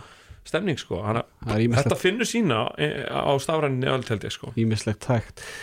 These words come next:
Speaker 2: Eh, strákar, það er náttúrulega, áður en ég missi ykkur hérna út, það er oddaleikurinn framundan í,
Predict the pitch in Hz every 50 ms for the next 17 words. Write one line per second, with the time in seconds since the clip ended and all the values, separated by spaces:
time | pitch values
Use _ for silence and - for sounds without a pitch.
0 | - - - - - - 127 127 123 127 127 127 131 131 123 - - - - 151
1 | 147 139 135 131 127 - - _ - 139 135 135 127 139 139 135 131 120 127 139
2 | - _ _ _ _ - - 131 135 127 135 139 135 - - _ - 147 147 147
3 | - - 160 127 - 143 127 135 131 139 147 147 131 - - - 131 127 123 131
4 | 139 135 - 151 139 135 127 131 123 117 131 139 147 143 135 - 135 127 127 127
5 | 127